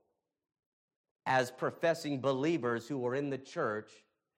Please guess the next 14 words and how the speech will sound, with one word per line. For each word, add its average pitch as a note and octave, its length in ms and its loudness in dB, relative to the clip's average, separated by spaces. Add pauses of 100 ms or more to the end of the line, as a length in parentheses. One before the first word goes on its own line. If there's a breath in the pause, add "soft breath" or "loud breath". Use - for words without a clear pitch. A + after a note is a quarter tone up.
(240)
whose C3 220 -2
lifestyles B2 760 2
are A#2+ 100 0
virtually A2+ 540 -4
identical. A2+ 640 -6 (2250)
Both C#3 320 0
claiming C3 360 -2
to G#2+ 60 -8
be A2+ 120 -4
Christians, G#2 680 -12 (320)
both C3 320 2
doing B2 380 0
Christian A#2 540 -8
things, G2+ 480 -4